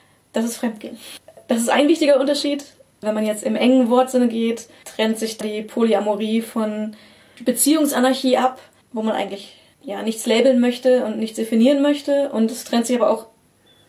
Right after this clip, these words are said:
ein bisschen von der offenen Beziehung ab,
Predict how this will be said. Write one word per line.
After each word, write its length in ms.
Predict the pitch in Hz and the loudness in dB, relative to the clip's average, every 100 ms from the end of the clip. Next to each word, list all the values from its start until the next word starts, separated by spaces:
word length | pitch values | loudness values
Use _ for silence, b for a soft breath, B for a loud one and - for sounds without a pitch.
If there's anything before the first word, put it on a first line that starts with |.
| - | -2
ein 140 | 262 | 0
bisschen 640 | 240 320 - 294 277 269 | 2 0 -2 0 2 2
von 540 | 262 - 254 240 240 240 B B B B - | 0 -2 0 4 2 0 B B B B -4
der 140 | - | 0
offenen 280 | 233 254 226 | 2 4 2
Beziehung 480 | - - 311 359 320 | 2 0 2 2 -2
ab, 260 | 359 - | -4 -6